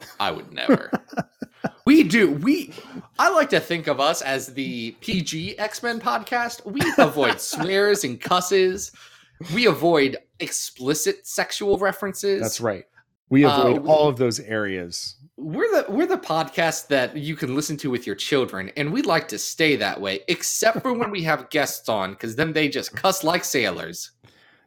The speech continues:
Speaker 2: It's all right. They're professionals. You know what
Speaker 1: They're
Speaker 2: I mean?
Speaker 1: professional sailor cussers.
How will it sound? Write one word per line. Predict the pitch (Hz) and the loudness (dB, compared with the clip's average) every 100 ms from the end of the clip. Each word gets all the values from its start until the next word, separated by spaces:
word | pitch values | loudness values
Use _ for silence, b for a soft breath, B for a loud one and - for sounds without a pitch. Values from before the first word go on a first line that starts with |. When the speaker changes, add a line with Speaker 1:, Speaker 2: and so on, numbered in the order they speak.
| b | b
Speaker 2:
It's | - | -8
all | 202 | -4
right. | 269 127 | -4 -2
They're | 123 | -4
professionals. | 135 - 180 175 107 73 69 - - | -4 -6 -6 -6 -10 -12 -12 -12 -10
You | |
know | 120 | -4
what | 175 | 2
Speaker 1:
They're | 190 | 2
Speaker 2:
I | |
mean? | 175 | 4
Speaker 1:
professional | 220 - 220 214 214 196 | 0 2 2 2 2 -2
sailor | 180 - 185 175 131 | 0 0 2 2 0
cussers. | - 98 - - - | -2 -6 -8 -12 -16